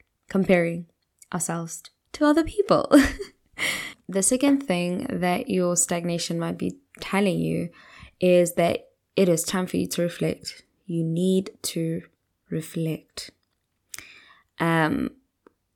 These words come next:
sometimes God will put you in a position and force you into a position because you are unable to do it yourself, right? Um, as I said in the beginning,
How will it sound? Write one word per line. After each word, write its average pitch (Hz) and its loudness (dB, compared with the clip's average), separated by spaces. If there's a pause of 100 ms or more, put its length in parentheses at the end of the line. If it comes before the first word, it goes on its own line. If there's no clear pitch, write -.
(300)
sometimes 233 2
God 180 -2
will 170 0
put - -4
you 185 -2
in 170 -4 (540)
a 165 -4
position 175 -2
and 175 -4
force 190 -2
you 185 0
into 170 -4
a 160 -2
position 170 -4
because 165 -4
you 175 -2
are 175 -4
unable 165 -6
to 165 -10
do 160 -4
it 160 -6
yourself, 160 -8 (1040)
right? 170 -2 (760)
Um, 165 0 (800)
as 196 4
I 196 6
said 214 2
in 208 2
the 185 2
beginning, 175 0